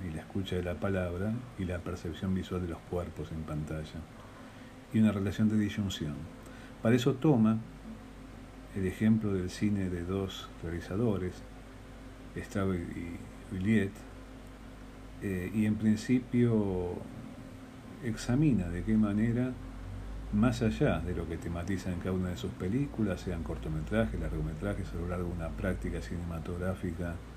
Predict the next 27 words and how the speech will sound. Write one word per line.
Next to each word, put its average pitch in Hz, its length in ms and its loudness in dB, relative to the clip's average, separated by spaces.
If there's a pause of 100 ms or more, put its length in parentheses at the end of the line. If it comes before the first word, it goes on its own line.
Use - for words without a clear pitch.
(760)
muy 110 240 10
intransigente 92 880 2
y - 20 0
ya 87 140 0
en 98 80 6
ese 95 180 2
momento 92 500 2
de 85 100 -2
varias 90 300 -2
décadas, 98 480 0 (920)
uno 107 200 8
puede 107 240 6
encontrar 104 600 2
que 87 560 -2 (760)
aparece 98 540 0
una 98 160 2
disyunción 95 720 0 (240)
entre 82 220 -6 (120)
la 76 220 -4 (640)
palabra 95 480 0
y 82 80 -2
los 82 100 -6 (140)
cuerpos 107 580 0 (880)
y 98 60 -2
cierto 135 560 4
tipo 135 500 2
de 87 500 0